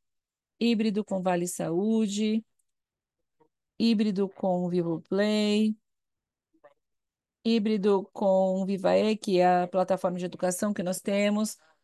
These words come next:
Então, estamos focados no cliente, tentando trazer mais valor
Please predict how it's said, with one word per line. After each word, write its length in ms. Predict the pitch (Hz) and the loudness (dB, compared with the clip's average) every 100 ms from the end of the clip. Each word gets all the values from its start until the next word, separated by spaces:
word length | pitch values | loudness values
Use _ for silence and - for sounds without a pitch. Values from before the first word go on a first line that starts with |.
| _ _ _ _ _ _ _ | _ _ _ _ _ _ _
Então, 180 | - 220 | 0 2
estamos 540 | 226 - 214 208 202 - | 2 2 2 2 -2 -4
focados 640 | 202 - 202 196 180 185 | -6 0 2 2 0 -4
no 100 | 233 | -4
cliente, 540 | 240 226 190 190 196 | -2 -2 -2 -4 -4
tentando 320 | - 190 196 196 | -6 -4 -4 -2
trazer 400 | 190 185 196 196 | -4 -2 -2 -2
mais 300 | 208 247 262 | -2 -2 -2
valor 480 | 240 214 190 202 | -2 0 0 -2